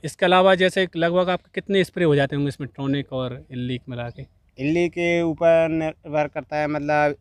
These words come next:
Speaker 2: इल्ली ज़्यादा आई
Speaker 1: हाँ।
Speaker 2: तो आपको स्प्रे करना पड़ेगा, नहीं तो स्प्रे की कोई
Speaker 1: मच्छर का
Speaker 2: ज़रूरत नहीं।
Speaker 1: स्प्रे?
Speaker 2: मच्छर इल्ली का एक ही साथ हो
Speaker 1: एक ही
Speaker 2: जाता है।
Speaker 1: एक साथ हो जाता है।
Speaker 2: हम्म।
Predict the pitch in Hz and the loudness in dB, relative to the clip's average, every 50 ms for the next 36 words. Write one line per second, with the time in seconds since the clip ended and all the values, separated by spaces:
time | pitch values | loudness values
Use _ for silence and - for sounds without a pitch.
0 | - 165 160 165 170 170 165 151 160 160 160 156 165 165 160 156 156 156 143 131 | -8 -6 -2 2 2 2 4 6 6 4 4 4 4 4 6 6 4 2 0 -2
1 | 123 - - 120 117 113 113 - _ - 147 147 147 147 147 147 147 147 143 _ | -6 -10 -10 -12 -10 -12 -14 -14 _ -4 0 2 4 4 6 6 6 4 2 _
2 | - 160 156 151 151 151 151 139 - 151 156 151 - 156 151 143 151 147 - 151 | -6 -4 -2 0 0 0 -2 -4 -6 -6 -8 -4 -2 -2 -2 -2 -4 -4 -2 -2
3 | 151 151 151 151 143 147 143 143 143 143 147 - 147 143 143 139 139 139 139 - | 0 0 0 0 0 0 0 0 0 -2 -2 -2 -2 -2 -2 0 -2 -4 -4 -8
4 | _ _ _ _ _ _ _ _ _ _ _ _ - 151 - _ 143 156 160 143 | _ _ _ _ _ _ _ _ _ _ _ _ -20 -20 -16 _ -4 -4 -4 -2
5 | 139 143 170 165 151 143 143 147 151 151 202 190 - 123 202 196 196 165 - _ | -2 0 2 2 4 4 4 4 6 4 2 2 0 -2 -2 -2 -2 -4 -6 _
6 | _ _ _ _ _ _ _ _ _ - 139 143 143 - - 180 180 175 180 175 | _ _ _ _ _ _ _ _ _ -8 -6 -6 -6 -4 -4 -4 -2 -2 -2 -2
7 | 180 175 180 175 170 165 156 170 175 - - 160 160 143 - 151 147 123 117 131 | -2 0 0 0 0 0 0 -4 -8 -8 -6 -6 -6 -2 -2 -2 0 0 0 -2
8 | 131 123 110 - 120 110 - 123 110 107 - - 120 113 - 120 117 113 | -2 -2 -6 -8 -12 -12 -12 -12 -14 -14 -14 -16 -20 -18 -16 -14 -14 -14